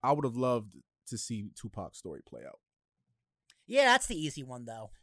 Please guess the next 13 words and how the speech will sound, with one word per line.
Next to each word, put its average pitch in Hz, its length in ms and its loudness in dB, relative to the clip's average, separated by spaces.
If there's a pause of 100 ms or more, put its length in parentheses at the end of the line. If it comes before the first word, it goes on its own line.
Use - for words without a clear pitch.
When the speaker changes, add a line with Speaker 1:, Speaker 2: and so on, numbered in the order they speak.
(100)
Speaker 1:
And 143 120 0
I 143 80 2
know, 123 340 2
it's 113 180 -8
a 127 60 -2
real 139 280 0
easy 131 320 -2
one, 127 420 -4
but 120 280 0 (480)
I 135 260 4
was, 113 720 -6
still 120 400 -4
am, 101 420 -8